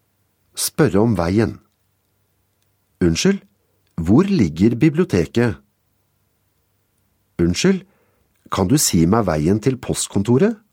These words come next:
"Unnskyld,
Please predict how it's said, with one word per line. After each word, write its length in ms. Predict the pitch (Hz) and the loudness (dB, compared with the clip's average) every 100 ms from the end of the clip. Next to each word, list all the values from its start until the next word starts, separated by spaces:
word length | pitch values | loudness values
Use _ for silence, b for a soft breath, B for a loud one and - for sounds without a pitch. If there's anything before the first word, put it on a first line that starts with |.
| _ _ _ _ _ _ _ _ _ _ _ _ _ _ _ _ _ | _ _ _ _ _ _ _ _ _ _ _ _ _ _ _ _ _
"Unnskyld, 440 | 82 82 - 180 | -2 -2 0 -2